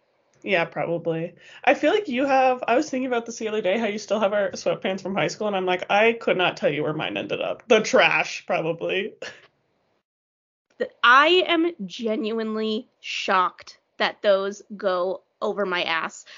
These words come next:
Speaker 2: When I put the gray ones on, the fitted ones, it's like I'm being eaten by an anaconda.
Speaker 1: <laughs> In a good way or in a bad way?
Speaker 2: I mean,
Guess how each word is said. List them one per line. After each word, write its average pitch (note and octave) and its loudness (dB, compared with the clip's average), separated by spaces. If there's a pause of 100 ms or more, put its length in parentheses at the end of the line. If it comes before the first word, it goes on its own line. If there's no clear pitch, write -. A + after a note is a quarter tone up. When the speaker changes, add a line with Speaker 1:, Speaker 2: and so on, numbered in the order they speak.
(180)
Speaker 2:
When B3 2
I C#4 -2
put F#4 -4
the F#4 -2
gray G3 0
ones A#3+ -2
on, B3+ 0
the G#3+ -2
fitted G#3+ -4
ones, D#4+ 4 (120)
it's C4+ 2
like B3 2
I'm D4 2
being G#3 -4 (100)
eaten G#3 -8
by F3+ -6
an F#3 -2
anaconda. E3+ -10 (340)
Speaker 1:
<laughs> - -20
In - -10
a A3 -2
good A#3+ -6
way B4+ 4
or G3 -2
in G3 -6
a - -6
bad - -6
way? - -6 (760)
Speaker 2:
I E4+ 4
mean, F#4 6